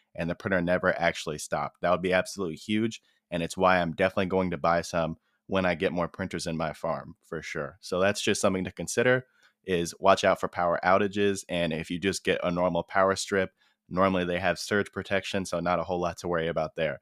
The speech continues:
But definitely look into a U P S if you are running super long prints and you're worried about a power outage occurring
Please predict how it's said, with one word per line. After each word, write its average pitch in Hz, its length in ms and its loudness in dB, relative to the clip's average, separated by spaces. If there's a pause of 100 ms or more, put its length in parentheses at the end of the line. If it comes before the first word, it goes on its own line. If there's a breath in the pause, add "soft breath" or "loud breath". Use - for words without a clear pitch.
(360)
But 85 160 -2
definitely 110 360 2
look 101 160 0
into 98 220 2
a 87 60 2
U 92 180 0
P 90 220 -4
S 85 320 0
if 87 160 -8
you 95 160 0
are 87 100 2
running 90 300 0
super 98 400 -2
long 87 340 2
prints 85 480 -6 (340)
and 85 140 -2
you're 80 140 -2
worried 90 280 2
about 80 220 0
a 80 60 -2
power 85 340 0
outage 80 520 -2 (180)
occurring 87 500 -4